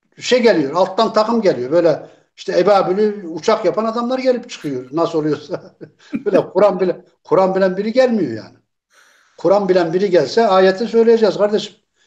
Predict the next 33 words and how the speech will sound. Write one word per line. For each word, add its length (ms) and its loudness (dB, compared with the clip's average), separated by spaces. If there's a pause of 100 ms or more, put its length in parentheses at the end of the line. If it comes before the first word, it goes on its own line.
(260)
Sen 340 0
ayetle 500 2
ayeti, 460 2
bir 60 -8
tanesi 300 0
diyor 160 -2
ki 240 -6
neyle 340 2
açıklayacağım 560 -2
ya 140 0
diyor, 180 0
ayeti 340 2
ayetle 300 0
aç-, 180 -8 (460)
ben 180 2
çelişki 440 0
ayeti 280 2
söylüyorum, 520 -8
çelişkili 440 -2
ayeti. 280 -2
Mesela 520 0 (320)
Enfal 320 2
suresinin 500 0
altmış 340 -4
beşinci 360 -2
ayetinde 640 0 (300)
bir 120 2
Müslüman 680 -2
on 640 0
kafire 400 2
bedel 340 2
diyor. 220 -4 (960)
Kardeşim 560 0